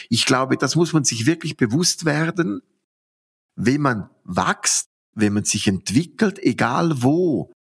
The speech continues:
Es verändert sich mehr, als man denkt, mehr, als man merkt. Und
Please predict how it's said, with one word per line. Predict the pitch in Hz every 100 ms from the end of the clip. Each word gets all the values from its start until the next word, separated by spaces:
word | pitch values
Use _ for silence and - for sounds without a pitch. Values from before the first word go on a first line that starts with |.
| _ _ _ _ _ _ _ _ _ _ -
Es | 127 -
verändert | 117 98 113 160 175 175
sich | - 147 -
mehr, | 107 113 143 160
als | 151 127 -
man | 92 90 87
denkt, | 95 160 202 - -
mehr, | 95 104 156
als | 147 127 -
man | 90 85 90
merkt. | 92 104 175 - - - _ _ _ _ _ _ _
Und | - 127 180 - -